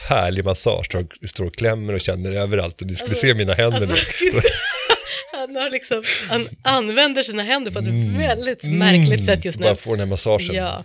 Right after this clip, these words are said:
Speaker 1: Eh, och då, det kan ju ses då som en utbildning, så det är schemalagd tid.
Speaker 2: Ja.
Speaker 1: Eh, för du har fått, egentligen så är det för att du själv ska lära dig att massera
Speaker 2: Just
Speaker 1: och
Speaker 2: det.
Speaker 1: slappna av på arbetet. I
Speaker 2: Mm.
Speaker 1: själva verket så är det ett rent och skärt,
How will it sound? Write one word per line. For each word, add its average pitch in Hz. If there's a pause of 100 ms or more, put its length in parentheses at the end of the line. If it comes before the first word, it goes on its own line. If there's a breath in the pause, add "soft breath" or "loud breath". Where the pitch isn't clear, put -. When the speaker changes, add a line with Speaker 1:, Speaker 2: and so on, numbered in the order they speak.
(120)
Speaker 1:
Eh, 95
och 120
då, 117
det 151
kan 147
ju 170
ses 190
då 101
som 110
en 104
utbildning, 120
så -
det 104
är 117
schemalagd 101
tid. 101
Speaker 2:
Ja. 190
Speaker 1:
Eh, 87
för -
du -
har 90
fått, - (240)
egentligen 113
så 107
är 95
det 87
för 95
att 87
du 95
själv 120
ska 101
lära 87
dig 90
att -
massera 92
Speaker 2:
Just 82
Speaker 1:
och 104
Speaker 2:
det. -
Speaker 1:
slappna 87
av 90
på -
arbetet. 85
I -
Speaker 2:
Mm. 92
Speaker 1:
själva 92
verket 90
så -
är -
det -
ett -
rent 92
och 82
skärt, 90